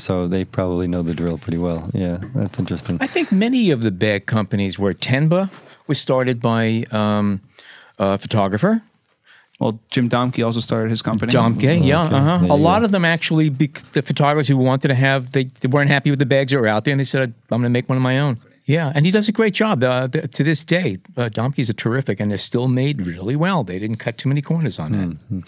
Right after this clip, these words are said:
Speaker 1: And do, are there Pelican cases that you could kind of bring into the airport and roll something that's a little
Speaker 2: They
Speaker 1: bit
Speaker 2: do
Speaker 1: m-
Speaker 2: have roll, yeah. They,
Speaker 1: Yeah,
Speaker 2: uh, well,
Speaker 1: yeah.
Speaker 2: most Pelicans, the bigger ones are available as rollers now,
Speaker 1: Mm-hmm.
Speaker 2: too.
Speaker 1: Mm-hmm.
Speaker 3: You wanna make sure you get a roller. There are some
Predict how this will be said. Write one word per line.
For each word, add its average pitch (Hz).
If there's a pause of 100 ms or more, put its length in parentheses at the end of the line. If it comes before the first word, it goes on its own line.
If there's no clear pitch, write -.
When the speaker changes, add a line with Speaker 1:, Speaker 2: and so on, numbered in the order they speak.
(360)
Speaker 1:
And 120
do, 120
are 127
there 131
Pelican 165
cases 160
that 143
you 120
could 101 (100)
kind 113
of 90 (180)
bring 107
into 110
the 117
airport 120
and 98
roll 110 (220)
something 101
that's 95
a 98
little 101
Speaker 2:
They 139
Speaker 1:
bit -
Speaker 2:
do 180
Speaker 1:
m- 160
Speaker 2:
have 127
roll, 107
yeah. 113
They, 120
Speaker 1:
Yeah, -
Speaker 2:
uh, 123
well, 151
Speaker 1:
yeah. - (100)
Speaker 2:
most 156
Pelicans, 131
the 110
bigger 131
ones 104
are 101
available 92
as 87
rollers 95
now, 95
Speaker 1:
Mm-hmm. 85
Speaker 2:
too. 98
Speaker 1:
Mm-hmm. 95
Speaker 3:
You 147
wanna 185
make 165
sure 160
you 143
get 139
a 123
roller. 107
There 127
are 139
some 131